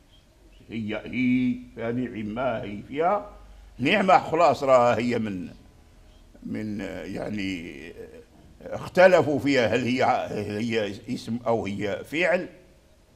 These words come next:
لكن مذهب ابن مالك رحمه أنها فعل، نعمة وبئس رافعان اسمين.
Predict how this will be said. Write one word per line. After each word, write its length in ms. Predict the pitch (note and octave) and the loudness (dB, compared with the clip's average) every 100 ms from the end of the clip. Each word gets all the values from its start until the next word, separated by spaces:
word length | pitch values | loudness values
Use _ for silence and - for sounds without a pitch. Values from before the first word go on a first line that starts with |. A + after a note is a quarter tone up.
| _ _ _ _ _ - | _ _ _ _ _ -2
لكن 400 | B2 C#3 D#3 D#3 | 2 2 2 0
مذهب 340 | E3+ C#3 C#3+ | 0 0 -2
ابن 160 | C3+ C3+ | -2 0
مالك 380 | C#3+ C#3+ B2 - | 2 2 0 -2
رحمه 380 | A#2 B2 A#2 A2+ | -4 -2 -2 0
أنها 260 | A#2+ A2+ | 0 0
فعل، 320 | G2+ D3+ A#2+ | -2 -4 -2
نعمة 360 | A#2+ G#2+ A#2+ A#2+ | -4 -2 0 2
وبئس 600 | A2 G#2+ G#2+ C#3 G#2 - | 2 -2 -2 -6 -6 -2
رافعان 920 | A2 A2+ C3 B2+ A#2+ G2+ B2+ D3+ C#3+ | 2 6 6 6 2 2 6 6 6
اسمين. 1000 | G#2+ - A#2+ C#3 C3+ A#2+ A2+ C#3 G#3 - | 2 -4 2 4 4 2 0 0 -2 -6